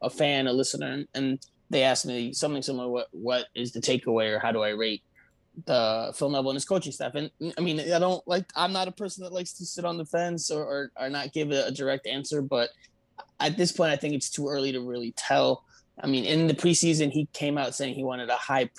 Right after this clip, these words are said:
pressing, possession based team, and they have not been that I, I asked him actually maybe a couple weeks ago or maybe a few weeks ago, uh,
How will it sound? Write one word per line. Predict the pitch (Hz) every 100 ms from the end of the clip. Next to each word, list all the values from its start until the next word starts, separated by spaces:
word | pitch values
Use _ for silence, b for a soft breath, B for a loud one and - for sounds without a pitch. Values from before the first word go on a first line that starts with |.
| -
pressing, | 139 - 135 123 123 127 _ _ _ _ _
possession | - 139 139 131 135 135
based | 123 - -
team, | 185 180 170 -
and | 131 123 123 123 123 _ _ -
they | 135
have | - 139 123
not | 127 - -
been | 139 139
that | 135 131 131 - _ 123
I, | 120 - - -
I | 127
asked | 135 151 -
him | 143
actually | 139 - 160 160 156
maybe | - 160 165
a | 151 - -
couple | 185 170 196 185 185
weeks | 185 190 190
ago | 185
or | 180
maybe | 160 160 160
a |
few | - 180
weeks | 180 -
ago, | 185 180
uh, | 165